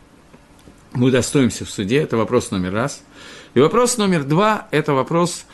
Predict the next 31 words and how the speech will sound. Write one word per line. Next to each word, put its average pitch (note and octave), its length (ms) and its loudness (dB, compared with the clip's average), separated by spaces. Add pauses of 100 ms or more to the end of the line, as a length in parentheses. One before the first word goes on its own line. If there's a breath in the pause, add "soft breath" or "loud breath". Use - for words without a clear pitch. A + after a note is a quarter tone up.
(160 loud breath)
о B2 100 0
том, F3+ 240 2
почему E3 640 2 (320 loud breath)
мы, D3+ 540 2 (1120)
вы, B2 320 4
мы C#3 240 4
уверены, C3+ 520 2 (120)
это C#3 180 0
потому C#3 260 0
что B2+ 220 0
Адам D3+ 280 2
решён, C#3+ 420 0
Яца A2 340 0
Закай G#2+ 320 -2
Бадин. D#2+ 300 -4 (280 loud breath)
Где A2 280 0
мы G3 100 2
видим, C#3+ 240 2
что A2+ 220 0
Адам G#2+ 240 -2
решён? A3 440 -2 (380 loud breath)
Адам A2+ 340 0
и F#2 40 -2
Хава F3+ 400 -2 (240 loud breath)
вышли D3+ 500 2
удостоившимся, B2+ 1080 0
выигравшими A#2+ 680 0
этот - 200 -6
суде, G2 220 -4
оправданные, C3 760 -2
о, G2+ 160 -4